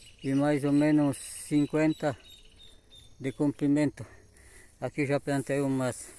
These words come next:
fruteiras, vamos ver o que que é aqui. Ali tá escrito, ó, pêssego, pêssego marli. Esperar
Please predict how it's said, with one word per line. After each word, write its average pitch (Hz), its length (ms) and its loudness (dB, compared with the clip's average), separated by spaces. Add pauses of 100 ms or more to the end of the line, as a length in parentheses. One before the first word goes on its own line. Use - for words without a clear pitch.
(880)
fruteiras, 139 680 2 (140)
vamos 127 180 -6
ver 131 120 -2
o 123 40 -4
que 127 160 -6
que 135 180 -4
é 127 120 -2
aqui. - 340 -8 (1200)
Ali 127 240 -8
tá 135 180 -6
escrito, 135 460 -8
ó, 98 60 -8 (1000)
pêssego, 123 580 -8 (2250)
pêssego 143 480 -4
marli. 123 580 -8 (3500)
Esperar 156 640 -4